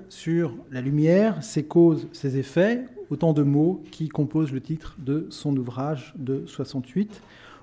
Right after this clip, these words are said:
ouvrage qui retrace donc toutes ces grandes, euh, expériences. En cela, ces images photographiques colorées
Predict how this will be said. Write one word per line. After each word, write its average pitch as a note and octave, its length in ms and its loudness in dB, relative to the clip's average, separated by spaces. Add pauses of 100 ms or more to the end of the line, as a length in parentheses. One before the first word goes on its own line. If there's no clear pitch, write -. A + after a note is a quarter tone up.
ouvrage F3 360 2
qui - 120 -2
retrace D3 480 -2
donc C#3 180 -2
toutes - 160 -8
ces B2+ 140 -4
grandes, C#3 420 -4 (140)
euh, B2 160 -6
expériences. - 800 -12 (1500)
En F#3+ 100 6
cela, B3 540 4 (180)
ces F#3 280 4
images A#3 260 8
photographiques F3+ 480 2
colorées F3 640 4